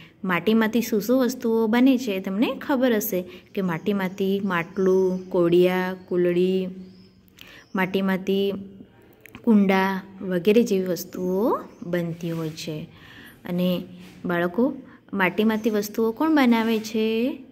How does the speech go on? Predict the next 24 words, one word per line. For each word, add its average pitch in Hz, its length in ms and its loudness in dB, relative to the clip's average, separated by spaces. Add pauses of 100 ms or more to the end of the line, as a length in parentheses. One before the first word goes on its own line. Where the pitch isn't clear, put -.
(480)
તો 202 400 0 (180)
કુંભાર. 180 480 0 (220)
કુંભાર 185 520 0
માટીમાંથી 202 800 -2 (180)
વિવિધ 196 420 0
વસ્તુઓ 185 600 -2 (260)
બનાવે 170 580 -4
છે. 160 340 -6 (500)
શાના 214 280 2
વડે 262 200 4
બનાવે 226 500 2
છે? 226 340 -2
કુંભાર 208 600 -2
પાસે 214 260 -2
શું 262 220 2
હોય 214 160 4
તમને 208 260 -2
ખબર 208 240 -2
છે 320 160 -4
ને? 277 180 0 (320)
કુંભાર 185 320 0
પાસે 196 280 -4
ચાકડો 233 640 0
અને 190 480 -2